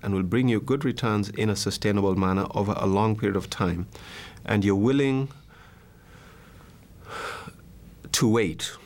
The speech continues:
you do not want to make a quick dollar or a quick euro and, and jump out and repatriate,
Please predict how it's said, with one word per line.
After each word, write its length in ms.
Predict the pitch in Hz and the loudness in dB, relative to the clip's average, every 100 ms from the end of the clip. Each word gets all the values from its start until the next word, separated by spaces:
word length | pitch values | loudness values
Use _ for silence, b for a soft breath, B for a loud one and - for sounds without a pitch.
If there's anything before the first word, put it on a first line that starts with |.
| B B B B - | B B B B -4
you 220 | 98 101 | 2 4
do 120 | 101 | 4
not 280 | 104 127 143 - | 4 2 0 -2
want 320 | 113 127 127 | 2 2 0
to 120 | - | 0
make 280 | 113 113 113 - - - - | 2 2 0 -8 -20 -20 -10
a 60 | 110 | -10
quick 400 | - - 131 - - - - - 95 | -4 -2 -2 -4 -16 -18 -18 -10 -2
dollar 400 | 101 90 101 190 - - - | 2 2 2 -2 -8 -18 -8
or 120 | 107 101 | -2 -2
a 40 | |
quick 360 | - 131 131 120 | -2 -4 0 0
euro 340 | 104 101 101 - | 2 2 0 -2
and, 260 | 95 95 | -2 -2
and 200 | - 92 | -2 0
jump 240 | 90 110 107 | 2 2 2
out 240 | 92 120 | 0 0
and 180 | - 90 | -2 0
repatriate, 800 | 104 107 101 - 107 101 101 - | 0 0 -2 0 2 2 0 -8